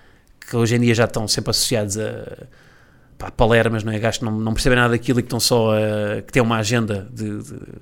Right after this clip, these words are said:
e que apoiam um, um, um clube ou isso. Eles, pa-, pa-, eles na postura hoje em dia começam a tentar, ahm,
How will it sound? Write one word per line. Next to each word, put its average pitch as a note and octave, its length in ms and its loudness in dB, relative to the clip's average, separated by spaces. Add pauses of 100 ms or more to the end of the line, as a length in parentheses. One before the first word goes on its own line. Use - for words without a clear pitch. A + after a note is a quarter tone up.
(220)
e A#3 80 -12
que - 120 -2
apoiam D3 420 4
um, A2+ 240 -4 (180)
um, G2+ 260 -12 (180)
um A2+ 60 -6
clube C3 400 4
ou G#2+ 280 0
isso. A2 240 -4 (400)
Eles, - 120 2
pa-, G3+ 120 4 (180)
pa-, E3+ 160 -2
eles E3+ 360 0
na G3+ 100 2
postura D#3 380 6
hoje D3+ 160 2
em E3+ 40 0
dia F3 80 0
começam F#3 360 2
a F#3+ 60 4
tentar, E3+ 420 4
ahm, D#3+ 1400 0